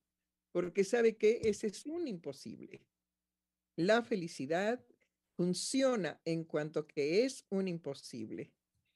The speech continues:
Y que, eh, Freud, ¿sí? Pues cometía sus traspiés, si es que en algún momento lo dijo, que era trabajar y ¿qué?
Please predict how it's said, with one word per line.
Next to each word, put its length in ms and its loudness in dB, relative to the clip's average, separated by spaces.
Y 200 -2
que, 540 8
eh, 720 2
Freud, 600 4
¿sí? 540 -6
Pues 240 4
cometía 600 2
sus 240 -4
traspiés, 800 2
si 140 0
es 100 -2
que 100 -4
en 100 -2
algún 340 -2
momento 420 -2
lo 140 4
dijo, 540 -2
que 280 4
era 260 6
trabajar 480 0
y 100 -6
¿qué? 240 4